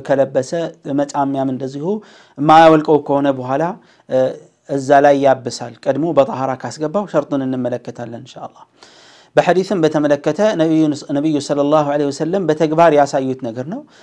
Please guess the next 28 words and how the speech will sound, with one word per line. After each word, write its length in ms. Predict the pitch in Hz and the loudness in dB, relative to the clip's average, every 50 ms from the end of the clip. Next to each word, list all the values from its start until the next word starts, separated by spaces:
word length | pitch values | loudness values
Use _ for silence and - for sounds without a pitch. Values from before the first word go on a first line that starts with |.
| - - _ - | -20 -20 _ -4
ስለዚህ 360 | - 170 170 180 170 151 160 156 | 0 2 2 2 2 0 -2 -2
ነው 120 | 143 143 | -2 -2
ኢማሙ 320 | 147 147 160 170 160 151 143 - | -2 2 4 4 4 4 2 0
አሕመድ 340 | 156 - - 143 139 127 131 - | -4 -6 -6 -6 -6 -6 -6 -8
ረሒመሁላህ 680 | - - 175 160 151 143 143 135 139 139 147 165 170 165 170 165 | -8 -6 -4 -4 -2 -2 -4 -2 0 4 4 4 4 2 0 -4
ምን 160 | 165 156 151 | -2 -2 0
ይላሉ? 280 | 131 135 135 135 139 165 180 196 196 - - - - _ _ - | 2 2 2 2 2 2 0 0 -2 -6 -18 -20 -20 _ _ 2
«ለይሰ 240 | 143 165 180 175 - 165 | 2 2 2 2 0 -2
ፊ 180 | 160 - 156 147 | 0 0 -2 -2
ቀልቢ 320 | 151 - 170 165 147 131 131 127 120 | 0 2 2 2 2 2 0 -2 -2
ሚነል 300 | 123 147 156 156 151 147 | -2 -2 0 0 0 0
መሲ 220 | 156 170 170 170 - - 170 160 | 0 -2 -4 -6 -6 -8 -8 -4
ሸይኡን፣ 440 | - 165 156 143 156 - 143 139 147 | -2 -2 -2 -2 -2 -4 -6 -4 -4
ሚነል 280 | 143 143 147 143 143 139 | -2 -2 -2 -2 -2 -2
መስሒ 300 | 151 165 156 160 - - 151 139 | -2 -4 -4 -6 -8 -8 -8 -8
ሸይኡን።» 540 | - 147 151 135 127 - - 131 127 123 120 117 117 120 - _ _ _ - - _ _ - | -6 -6 -8 -8 -8 -10 -10 -10 -8 -8 -8 -10 -12 -14 -18 _ _ _ -20 -20 _ _ 2
በኹፍ 340 | 139 143 143 - 175 - - - | 2 2 2 0 -6 -4 -2 2
ላይ 180 | 165 160 151 143 | 4 4 4 4
ማበስን 480 | 143 156 156 151 151 156 156 - 156 151 | 2 0 0 0 -2 -4 -2 -4 -4 -4
በተመለከተ 720 | 151 147 147 160 156 160 165 170 165 170 - 185 185 214 220 233 220 220 - - - _ _ - | -4 -6 -6 -4 -4 -4 -4 -6 -6 -8 -10 -10 -6 -6 -4 -4 -6 -6 -10 -18 -20 _ _ -6
ምንም 340 | 156 160 190 226 277 262 226 208 | -2 0 2 2 4 2 4 4
አይነት 280 | 185 175 175 170 165 165 - | 2 2 2 0 -2 -2 -4
ጥርጣሬ 460 | - 175 185 185 190 - 202 214 240 247 214 | -6 -4 -4 -4 -4 -2 -2 0 0 0 0
ልቤ 220 | 160 143 127 139 143 147 | -2 -4 -2 -2 -4 -4
ውስጥ 200 | 143 139 - - | -4 -6 -8 -8
የለም 340 | 147 127 113 113 117 113 113 | -6 -6 -6 -6 -8 -10 -10
ይላሉ። 280 | 110 110 110 113 117 123 - _ _ _ _ _ - | -12 -14 -14 -16 -18 -20 -20 _ _ _ _ _ 2
እርግጥ 440 | 180 175 170 160 151 185 208 208 | 2 2 2 2 2 2 2 0